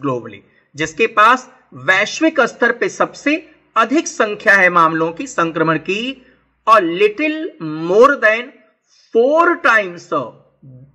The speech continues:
that of Spain, यानी Spain में जो संख्या है उससे four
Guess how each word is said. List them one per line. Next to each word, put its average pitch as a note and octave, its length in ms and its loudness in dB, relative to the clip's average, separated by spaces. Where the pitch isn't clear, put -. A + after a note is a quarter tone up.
that G3 280 2
of E3+ 200 4
Spain, A#2 360 -8
यानी A3 260 2
Spain D4+ 540 0
में E4 120 2
जो C4 120 2
संख्या F#3+ 460 -2
है F#3+ 200 0
उससे G3+ 300 -2
four F#3+ 600 -2